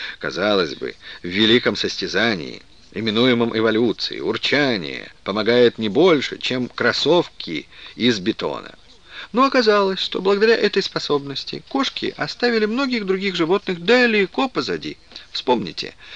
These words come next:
что приходится терпеть человеку от своих двуногих собратьев. Так как же ему было не оценить кошачье урчание?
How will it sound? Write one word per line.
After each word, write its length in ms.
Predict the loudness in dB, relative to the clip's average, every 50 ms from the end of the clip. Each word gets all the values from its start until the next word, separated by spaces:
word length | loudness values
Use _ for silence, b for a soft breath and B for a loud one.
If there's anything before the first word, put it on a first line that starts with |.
| B B
что 240 | -10 -4 0 0 0
приходится 600 | 2 0 0 2 2 2 2 2 0 0 -2 -4
терпеть 340 | -4 -4 -4 -4 -4 -4 -4
человеку 480 | -4 -4 -4 -2 -2 -2 -2 -2 -4 -6
от 100 | -4 -4
своих 320 | -4 -2 -2 -2 -4 -4
двуногих 480 | -2 0 2 2 2 0 -2 -4 -6 -8
собратьев. 640 | -8 -8 -6 -4 -6 -6 -6 -8 -12 -14 -14 -18 B B B B B B B _
Так 240 | 4 4 4 4 0 -2
как 240 | -2 0 0 0 -2
же 280 | 0 2 2 2 2 0 B B B B
ему 380 | -6 0 2 4 6 6 6 6
было 260 | 4 4 4 4 4
не 240 | 2 2 0 -2 -2
оценить 880 | -2 -4 -4 -4 -4 -4 -6 -6 -4 -2 -2 -2 -4 -4 -6 -8 -10 -10
кошачье 640 | -10 -10 -8 -6 -6 -6 -6 -8 -10 -8 -6 -8 -8
урчание? 680 | -8 -10 -10 -10 -6 -6 -6 -6 -6 -10 -16 -18 -18